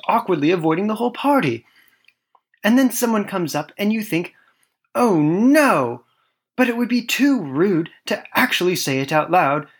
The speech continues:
and so you use your inside voice. It's the political person. You know who I mean. The kind of person who thinks he's right just because he's loud about it. If he's on the right, it might be something about Biden being senile.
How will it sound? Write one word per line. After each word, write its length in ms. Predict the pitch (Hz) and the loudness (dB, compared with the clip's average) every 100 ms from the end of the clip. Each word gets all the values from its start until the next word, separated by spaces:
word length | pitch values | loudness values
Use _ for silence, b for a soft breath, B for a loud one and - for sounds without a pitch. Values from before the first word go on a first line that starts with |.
| b - | b -6
and 200 | 220 220 | -2 0
so 100 | 226 | 0
you 180 | 202 208 | 0 -2
use 280 | 156 175 180 | 0 0 2
your 180 | 190 - | 0 0
inside 440 | 151 135 131 120 | -2 -2 -4 -6
voice. 500 | 131 143 131 - - _ _ _ _ _ _ | -6 -8 -8 -10 -12 _ _ _ _ _ _
It's 200 | - 247 | -2 -2
the 100 | - | -4
political 600 | - 151 131 220 247 147 | -4 -2 0 0 2 0
person. 520 | 131 127 117 143 147 - _ _ _ - | -2 -6 -8 -8 -10 -14 _ _ _ 0
You 200 | 214 202 | 2 4
know 160 | 160 | 2
who 140 | 120 110 | 0 -4
I 140 | 107 | -6
mean. 360 | 113 120 131 135 b b b b | -4 -2 -2 -4 b b b b
The 80 | - | -6
kind 340 | - 277 254 165 | -2 2 2 0
of 140 | - | -6
person 480 | - 131 - 165 160 b b | -8 -6 -2 -2 -4 b b
who 120 | 165 | -4
thinks 300 | - 196 180 | 0 0 0
he's 180 | 156 123 | -2 -2
right 360 | 120 170 160 - _ | -2 -2 -2 -8 _
just 220 | - 233 | -2 0
because 280 | 190 170 147 | 0 0 0
he's 140 | 185 196 | 0 -2
loud 440 | 240 254 247 214 | 0 2 2 2
about 280 | 143 120 110 | 0 0 -2
it. 160 | 127 - _ _ _ _ _ | -10 -18 _ _ _ _ _
If 140 | 202 | -2
he's 140 | 214 202 | 0 2
on 140 | 226 | 2
the 80 | 160 | 0
right, 380 | 117 113 165 - _ _ _ | -2 -4 -4 -8 _ _ _
it 180 | 202 220 | -8 -2
might 300 | 233 233 226 | -2 -2 -4
be 120 | 202 | -4
something 440 | 196 165 156 180 190 | -4 -4 -4 -4 -2
about 300 | 202 180 - | -4 -4 0
Biden 380 | 151 160 165 | 2 2 0
being 200 | 143 151 | 0 0
senile. 640 | 139 - 190 151 113 104 | 0 0 0 2 0 -4